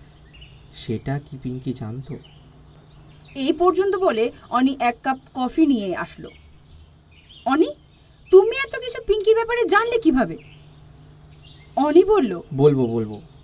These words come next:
Speaker 1: তবে এখন নয়। বাকি গল্প কালকের জন্য না হয় তোলা থাক।"
Speaker 2: "আজ বললে ভালো হতো না?"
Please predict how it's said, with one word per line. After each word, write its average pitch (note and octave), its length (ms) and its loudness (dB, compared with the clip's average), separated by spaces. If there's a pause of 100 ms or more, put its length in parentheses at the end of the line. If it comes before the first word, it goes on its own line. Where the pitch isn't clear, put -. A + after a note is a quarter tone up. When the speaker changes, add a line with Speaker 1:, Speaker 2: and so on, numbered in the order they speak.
(380)
Speaker 1:
তবে D3 180 0
এখন B2 300 -4
নয়। G#2 200 -10 (1300)
বাকি C3+ 320 0
গল্প G3 460 2 (680)
কালকের C3+ 340 0
জন্য D#3+ 180 -2
না D#3+ 100 -2
হয় D#3 120 -4
তোলা C#3+ 240 -4
থাক।" - 180 -8 (460)
Speaker 2:
"আজ D#4+ 200 4
বললে G4 220 0
ভালো C4+ 320 2
হতো A4 240 -2
না?" D#4 280 -2